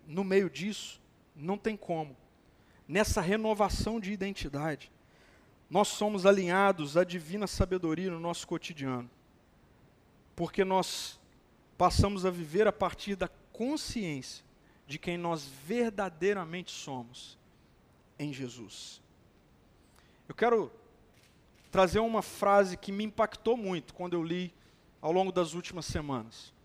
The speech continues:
que vai amarrar, na verdade, toda essa série, não apenas essa mensagem, porque é aprofundados nessa nova identidade que nós podemos viver contentes.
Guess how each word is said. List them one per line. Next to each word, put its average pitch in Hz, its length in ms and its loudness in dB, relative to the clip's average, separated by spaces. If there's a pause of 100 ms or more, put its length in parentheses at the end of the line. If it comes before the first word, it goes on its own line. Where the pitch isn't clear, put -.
(480)
que - 80 -6
vai 208 140 8
amarrar, 233 580 6
na 226 100 6
verdade, 220 440 4
toda 262 260 2
essa 240 180 2
série, 190 440 0
não 208 120 -2
apenas 233 380 -2
essa 208 220 2
mensagem, 139 600 -6 (1120)
porque 190 260 2
é 240 80 10
aprofundados 240 920 8
nessa 226 320 2
nova 214 340 4
identidade 196 880 -2 (840)
que - 100 -4
nós 214 320 2
podemos 214 880 4
viver 185 360 -2
contentes. 160 920 -6